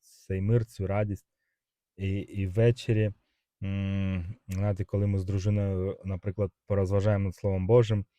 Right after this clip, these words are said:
позаписуємо, поділимось, порозмовляємо про, то це проведений вечір інакше, інакше. Приходить мир, радість.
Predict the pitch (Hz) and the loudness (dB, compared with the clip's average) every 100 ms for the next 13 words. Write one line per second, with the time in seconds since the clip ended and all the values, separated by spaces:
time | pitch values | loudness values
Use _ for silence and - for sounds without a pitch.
0 | _ _ _ - 92 92 - 123 117 101 | _ _ _ -6 -4 -4 2 4 4 0
1 | 95 92 98 87 113 120 107 101 - - | -2 -2 -2 2 6 6 6 2 -2 -6
2 | 87 87 - 92 90 92 95 117 123 107 | -6 -6 -8 -6 -4 -2 0 0 0 -2
3 | 98 _ _ _ _ _ _ - 139 165 | -8 _ _ _ _ _ _ -4 0 0
4 | 160 - _ - 143 135 139 139 131 131 | 0 -10 _ -6 -4 -2 0 0 0 0
5 | 123 135 123 131 - _ _ 113 113 92 | 2 0 -2 -6 -8 _ _ -2 0 0
6 | 78 - - 62 _ _ _ - 101 98 | -4 -12 -16 -18 _ _ _ -8 -4 -4
7 | 80 - - 87 _ _ _ - 95 110 | -6 -14 -20 -20 _ _ _ -8 -2 0
8 | 98 - 123 107 110 117 113 | 0 2 2 4 2 0 -4